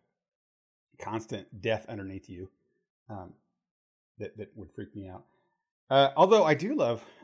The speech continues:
I do love traveling on, like, cruises and boats and stuff like that. I haven't done it a whole lot, but, um,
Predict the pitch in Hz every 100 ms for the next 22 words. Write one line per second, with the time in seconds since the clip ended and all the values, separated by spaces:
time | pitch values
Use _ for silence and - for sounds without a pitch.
0 | - 131 220 214 - 151 202 127 107 104
1 | 101 - 120 110 101 98 95 87 101 -
2 | 101 104 90 95 110 131 127 127 104 135
3 | 131 101 95 - 104 104 _ _ _ 113
4 | 92 90